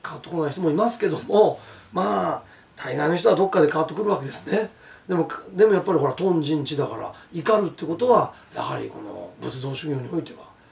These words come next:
怒りのなんとかを捨ててっていうね、成仏をしたいためには、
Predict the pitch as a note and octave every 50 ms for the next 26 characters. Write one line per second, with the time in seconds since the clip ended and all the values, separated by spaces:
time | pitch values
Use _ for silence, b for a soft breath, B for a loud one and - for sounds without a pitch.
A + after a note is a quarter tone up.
0 | b b - - C3 - F#3+ F#3+ G3 F#3 F3+ F3 E3+ D#3+ D3+ D3 - B B B
1 | B B D#3 D#3+ D3+ - - - - E3 - - - D#3+ B2+ D3+ D3 - - -
2 | - - - - - - - - - E3+ F3+ D#3+ C#3 - C3 E3 D#3+ C#3 B2+ B2+
3 | - - A#2+ A#2 - - - C3 C3 - - C#3 D3 C3 B2 B2 D3+ F#3 F#3 D#3+
4 | -